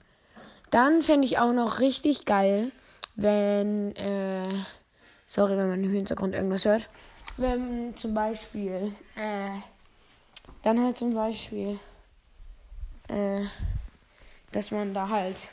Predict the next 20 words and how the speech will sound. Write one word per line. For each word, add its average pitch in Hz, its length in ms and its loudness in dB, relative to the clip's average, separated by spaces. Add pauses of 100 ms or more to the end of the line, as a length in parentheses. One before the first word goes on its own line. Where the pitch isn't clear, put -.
(1600)
mm. 233 360 0 (1700)
Ja, 196 360 0
halt 185 260 -2
ein 196 100 -4
Raketenwerfer 196 720 -2
und 185 160 -4
halt 185 260 -6
auch - 220 -12
so - 180 -8
eine - 140 -6
Wegsprungtaste. - 520 -10 (460)
Dann, 262 300 2 (880)
ja, - 220 4 (360)
finde 262 340 0
ich, - 300 -4
das - 440 -6 (100)
war's 214 480 0
eigentlich 294 640 -2
auch. - 460 -6 (2000)
Und, 233 440 -4